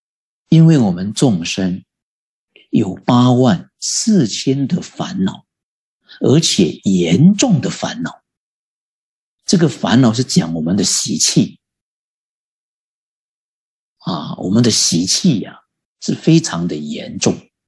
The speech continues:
啊，每个人都有不善的习气，不好的习气。就是因为这个因缘呢，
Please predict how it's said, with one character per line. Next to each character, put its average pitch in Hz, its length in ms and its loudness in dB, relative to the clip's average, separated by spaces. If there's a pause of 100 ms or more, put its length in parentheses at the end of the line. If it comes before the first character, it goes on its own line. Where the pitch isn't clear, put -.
(1800)
啊， - 160 -10
每 92 220 2
个 156 140 2
人 107 200 2
都 120 180 2
有 82 300 -4 (540)
不 160 200 4
善 - 420 0
的 - 80 -12
习 - 320 -8
气， - 380 -6 (400)
不 202 300 4
好 - 340 -8
的 - 160 -10
习 - 400 -8
气。 - 420 -10 (2250)
就 208 160 2
是 196 140 4
因 233 160 2
为 220 120 4
这 202 140 0
个 175 160 2
因 220 460 2
缘 92 340 0
呢， 82 400 -8